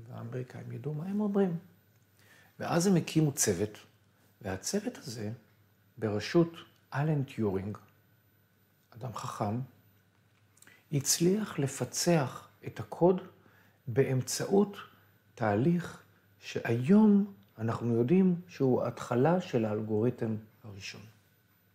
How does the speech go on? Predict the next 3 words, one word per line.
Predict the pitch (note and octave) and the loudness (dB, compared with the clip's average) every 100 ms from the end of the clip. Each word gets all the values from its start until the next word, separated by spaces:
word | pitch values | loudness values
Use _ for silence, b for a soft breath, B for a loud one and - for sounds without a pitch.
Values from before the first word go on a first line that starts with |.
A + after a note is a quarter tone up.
| _ _ _ _ B B B - | _ _ _ _ B B B -6
האלגוריתם | F#2+ G2 G2+ A2 E3+ G3 E3 | -2 0 0 0 2 2 2
הזה | G#2 G#2 B2+ E3+ B B B | 0 -2 -2 -4 B B B
ביצע | G#2 G2+ - - D#3 D3 | -6 -4 -2 2 2 2